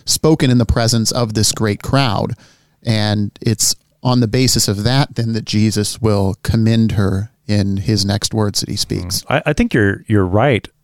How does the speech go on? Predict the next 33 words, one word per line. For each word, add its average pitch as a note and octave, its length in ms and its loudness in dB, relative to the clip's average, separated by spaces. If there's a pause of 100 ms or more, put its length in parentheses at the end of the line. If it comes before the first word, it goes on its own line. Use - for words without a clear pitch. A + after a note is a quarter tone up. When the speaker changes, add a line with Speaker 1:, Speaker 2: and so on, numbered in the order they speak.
(240)
Speaker 2:
Again, C3+ 420 0
m-, G#2+ 280 -4 (140)
we've A#2 220 2
said C#3+ 200 0
this A2+ 100 0
before G2 640 0
in F2+ 80 -2
this F2+ 140 -2
series G2 300 0
on E2+ 380 -6
Mark, G2+ 480 0 (560)
that G#2+ 300 0
Mark A#2 580 0 (220)
likely A2 440 2
gets G#2 200 0
a F#2+ 60 -2
lot F2+ 300 0
of E2+ 140 -2
his F2 180 -6
material E2+ 800 -2
from E2+ 500 -8 (160)
Peter. F3 540 -4
Speaker 1:
Mm-hmm. A#2+ 240 -4 (200)
Speaker 2:
And B2 140 0
of - 60 -2
course, C#3+ 220 -2 (100)
Peter F3+ 440 2
is A2+ 400 2
right A2 480 -2
here A2 240 2
with G2+ 320 0
Jesus. B2 640 2
It, B2 280 -6